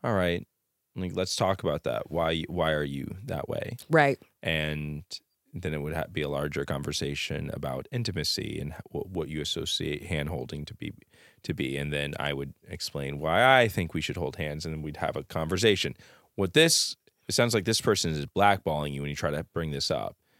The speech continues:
Speaker 1: And that, for me, just tells me that this person is gonna be, this person you're dating is gonna be very difficult to have difficult conversations. If you can't have a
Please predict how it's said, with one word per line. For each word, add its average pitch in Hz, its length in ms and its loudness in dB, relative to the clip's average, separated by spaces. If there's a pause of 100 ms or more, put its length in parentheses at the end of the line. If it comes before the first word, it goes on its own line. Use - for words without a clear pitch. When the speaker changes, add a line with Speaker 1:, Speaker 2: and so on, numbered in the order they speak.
(520)
Speaker 1:
And 92 260 2
that, 110 360 6
for 117 160 2
me, 101 200 4
just 90 360 0
tells 85 420 0
me 80 240 -2
that 76 180 -4
this 82 160 -2
person 85 300 -2
is 76 100 -2
gonna 78 160 -4
be, 76 240 -4 (300)
this 101 180 -8
person 90 260 -2
you're 80 100 -2
dating 76 280 -4
is 73 120 -4
gonna 76 120 -8
be 73 100 -6
very 78 180 -4
difficult 73 420 -8
to 80 80 -6
have 69 300 -6 (840)
difficult 85 420 0
conversations. 71 720 -2
If 82 140 -6
you 110 120 0
can't 123 260 2
have 98 140 0
a 80 100 0